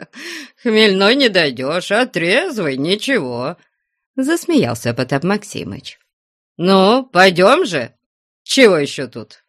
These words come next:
Не больно хотелось Василию Борисовичу после утренней размолвки идти к Манефе, но волей-неволей пошел за Потапом Максимычем. Без хлеба, без соли, не проводины,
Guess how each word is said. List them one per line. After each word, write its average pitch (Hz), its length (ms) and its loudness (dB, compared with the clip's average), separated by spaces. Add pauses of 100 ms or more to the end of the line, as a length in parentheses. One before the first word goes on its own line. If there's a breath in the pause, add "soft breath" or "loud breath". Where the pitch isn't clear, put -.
(260)
Не 190 220 0
больно 294 340 0
хотелось 196 640 -2
Василию 131 460 -4
Борисовичу 135 680 -6
после 139 320 -4
утренней 143 420 0
размолвки 131 880 -4 (260)
идти 143 360 -2
к - 60 -8
Манефе, 156 760 0 (560)
но 294 300 0
волей-неволей 302 680 2
пошел 156 460 -4
за 127 180 -6
Потапом 135 480 -4
Максимычем. 123 960 -10 (600)
Без 160 400 0
хлеба, 233 380 2
без 190 240 0
соли, 196 360 2
не 180 160 2
проводины, 139 920 -2